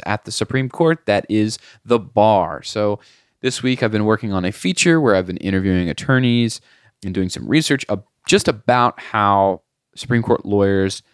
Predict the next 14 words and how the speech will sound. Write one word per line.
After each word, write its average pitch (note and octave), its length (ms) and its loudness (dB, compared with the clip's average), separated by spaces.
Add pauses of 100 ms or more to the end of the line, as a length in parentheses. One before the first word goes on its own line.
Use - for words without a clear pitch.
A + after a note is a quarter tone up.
(200)
have F#2+ 320 -4
been G2 260 0
kind G2 200 -4
of F#2+ 80 -6
adjusting C3 580 0
their C#3+ 120 2
legal A#2 240 0
strategies F#2 840 -4 (400)
in B2 160 2
response B2 720 0
to F#2 560 0 (180)
the F#2 580 -2
changing A2+ 480 0
composition F2 840 -4